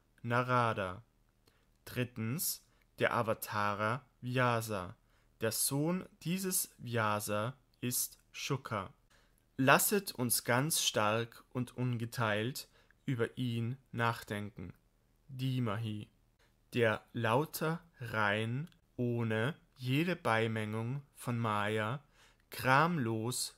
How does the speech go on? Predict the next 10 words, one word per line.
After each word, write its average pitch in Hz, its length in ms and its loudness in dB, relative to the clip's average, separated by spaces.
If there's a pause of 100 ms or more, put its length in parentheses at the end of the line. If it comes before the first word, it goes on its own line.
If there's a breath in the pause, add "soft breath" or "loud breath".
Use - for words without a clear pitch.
(120)
todloser 113 680 -4
Nektar, 107 720 -4 (440 soft breath)
wesenhaft 147 1080 -2
wahr, 110 520 0 (440 soft breath)
ewig 113 440 -4
seiend 107 760 -2 (380 soft breath)
und 135 360 0
der 113 160 -2
Höchste 110 420 -4
ist, - 500 -4